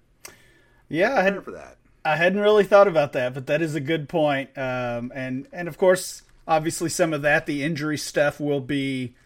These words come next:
Speaker 1: legit, but, uh, as far as how, how these players, especially the rookies or players on new teams,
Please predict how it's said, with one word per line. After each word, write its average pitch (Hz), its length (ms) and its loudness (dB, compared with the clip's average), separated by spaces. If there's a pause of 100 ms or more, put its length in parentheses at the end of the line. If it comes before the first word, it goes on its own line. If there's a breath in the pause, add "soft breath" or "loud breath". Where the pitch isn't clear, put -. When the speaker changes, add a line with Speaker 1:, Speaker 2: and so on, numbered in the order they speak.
(300 soft breath)
Speaker 1:
legit, 151 600 0 (120)
but, 143 560 2 (320 loud breath)
uh, 131 260 -8
as 135 140 -4
far 160 260 4
as 156 160 0
how, 160 440 2
how 170 200 0
these 160 180 -4
players, 165 380 2
especially 165 640 0
the 147 100 -4
rookies 143 560 -4
or 123 80 -4
players 151 440 0
on 139 180 -4
new 139 140 -6
teams, 139 360 -6